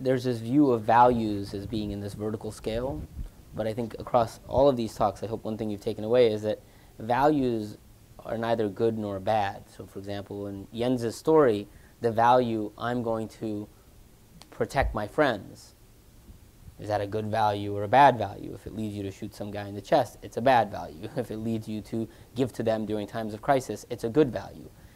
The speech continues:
And a lot of these values that have these strong <coughs> behaviors, I'm not disagreeing with what you're saying, I'm just as a reminder that the values can be, can look very good. A communal value in Josh's thing, where we all look out after each other, that can be a very good value,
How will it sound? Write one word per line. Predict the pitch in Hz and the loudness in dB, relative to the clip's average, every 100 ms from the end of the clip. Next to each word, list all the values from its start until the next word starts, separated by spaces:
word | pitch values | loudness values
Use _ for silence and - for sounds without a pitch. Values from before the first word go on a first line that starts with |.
| - | -14
And | 120 | -4
a | 120 | 0
lot | 120 147 | 2 4
of | 165 | 4
these | 131 117 | 2 0
values | 113 117 110 | 2 2 0
that | 104 | -6
have | 113 117 | -4 -4
these | 107 | -4
strong | - 113 110 | -2 -2 -2
<coughs> | 101 | -4
behaviors, | 107 156 117 101 101 - 123 | 2 2 2 -4 -10 -12 -6
I'm | 135 | -2
not | 135 120 | 0 -2
disagreeing | 110 127 113 | -4 -2 -2
with | 95 | -4
what | |
you're | 95 | -8
saying, | 110 101 | -8 -10
I'm | |
just | 101 107 | -12 -10
as | 117 | -8
a | 110 | -2
reminder | 113 117 123 135 107 98 - - - | -2 0 0 0 -2 -6 -12 -18 -10
that | 113 | -8
the | - | -4
values | 110 120 127 127 107 | 2 4 4 2 -2
can | - 107 | -8 -10
be, | 101 - | -10 -12
can | 117 110 - - | -10 -10 -12 -8
look | 120 151 151 | 0 0 2
very | 131 123 107 | 2 2 2
good. | 123 117 104 - | 0 0 -2 -12
A | 104 | -8
communal | 131 131 151 135 | 0 4 6 6
value | 117 113 117 107 101 95 - - | 4 4 4 0 -4 -6 -12 -10
in | 113 | -4
Josh's | 110 110 113 110 | 2 2 2 -6
thing, | - - - | -10 -10 -6
where | 117 | -4
we | 110 107 | -4 -2
all | 113 110 | 0 0
look | 110 | 0
out | 110 | -4
after | 101 101 | -6 -8
each | 104 101 | -10 -4
other, | 165 143 123 - - - | 0 0 -2 -6 -20 -10
that | 147 | -8
can | 156 | -2
be | 170 | 0
a | 120 | 0
very | 110 143 170 | 6 6 6
good | 131 101 | 4 -2
value, | 101 95 - - | -6 -8 -12 -16